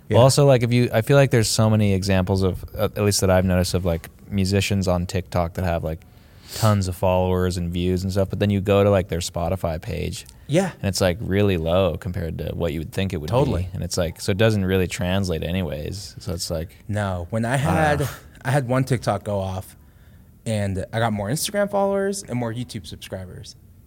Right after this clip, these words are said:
Speaker 2: but nothing happened with the Spotify, which
Speaker 1: Oh,
Speaker 2: is really
Speaker 1: really?
Speaker 2: weird.
Speaker 1: Yeah.
Speaker 2: Yeah. Yeah. It's
Speaker 1: Yeah,
Speaker 2: like its
Speaker 1: it's
Speaker 2: own thing.
Speaker 1: Yeah, it is. Yeah. Like, I think, I mean, I guess the best way is just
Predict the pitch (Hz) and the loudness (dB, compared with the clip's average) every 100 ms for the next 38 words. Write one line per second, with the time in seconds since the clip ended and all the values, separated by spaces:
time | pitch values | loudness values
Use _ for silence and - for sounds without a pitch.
0 | - 110 - 104 113 127 120 123 120 101 | -10 -10 -10 -8 -6 -6 -4 -4 -6 -10
1 | - 98 101 95 90 - - - - 107 | -10 -10 -10 -10 -16 -20 -20 -20 2 6
2 | 110 92 92 98 92 92 - 98 104 98 | 6 6 4 4 2 -2 0 6 6 6
3 | 92 - - - - - 113 101 104 - | 0 -6 -16 -20 -20 -8 -6 -6 -10 -20
4 | - - 117 117 98 127 147 127 117 92 | -20 2 6 6 6 4 2 0 -2 -4
5 | - - 113 104 98 90 87 - - - | -10 -8 2 6 6 4 0 -4 -12 -2
6 | 104 110 120 95 95 101 90 87 87 - | 2 6 6 4 2 2 4 2 -2 -6
7 | - - - - - - - - - 101 | -20 -20 -20 -20 -20 -20 -20 -18 -6 0
8 | 120 104 - - - 98 104 95 92 107 | 2 0 -4 -8 -2 2 4 4 4 0
9 | - 87 95 - 95 87 87 95 | 0 2 2 2 0 0 -2 -6